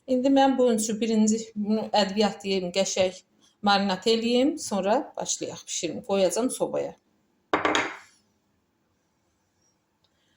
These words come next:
Ha, indi mən bunu başlayıram, ə, ədviyyatlarını qarışdırıb, bunu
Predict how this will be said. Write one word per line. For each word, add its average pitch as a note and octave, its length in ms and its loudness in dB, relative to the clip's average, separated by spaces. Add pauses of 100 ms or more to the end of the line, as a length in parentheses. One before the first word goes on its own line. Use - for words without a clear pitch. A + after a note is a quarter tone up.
(1300)
Ha, F#3+ 240 -6
indi A3 240 0
mən A#3+ 240 2
bunu A3 340 2
başlayıram, G#3 840 0 (840)
ə, D#3+ 100 -6 (300)
ədviyyatlarını F#3 880 0 (500)
qarışdırıb, A#3 800 2
bunu F#3+ 180 -2